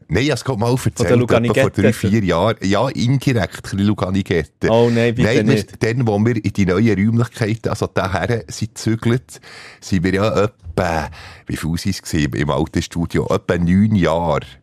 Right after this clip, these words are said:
Speaker 2: Mhm.
Speaker 1: drinnen gewesen. Und nachher unter anderem ist die Toilette rausgerissen worden. Dann haben wir gedacht, überlegt, wenn man jetzt alle Toilettengänge, das würde aneinanderreihen,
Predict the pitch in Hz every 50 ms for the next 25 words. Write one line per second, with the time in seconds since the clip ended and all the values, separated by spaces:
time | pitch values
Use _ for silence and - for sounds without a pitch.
0 | _ _ - 92 90 101 101 101 - 90 87 85 90 98 107 113 - - - 110
1 | 107 113 107 - 90 90 90 - 95 92 87 87 82 78 76 85 92 117 95 98
2 | 92 - - - 76 73 82 92 101 117 - 110 95 101 98 - 107 - - 92
3 | 92 98 - - - 104 87 87 90 95 - 113 95 101 90 82 90 - - -
4 | 85 76 92 - - - - 82 - - 73 76 73 76 80 95 - 165 - -
5 | _ _ - - - _ - - - - - - - - - - _ _ - 80
6 | 85 82 87 87 - 92 - - - - _ - 71 76 95 110 113 101 - -
7 | - 82 80 95 101 101 104 - _ - 110 113 - 95 87 78 67 65 62 58
8 | 57 60 65 - - _ _ _ _ _ _ - 90 - 98 87 82 - - 80
9 | 76 76 73 71 69 76 95 101 107 104 104 95 85 87 92 92 92 98 95 92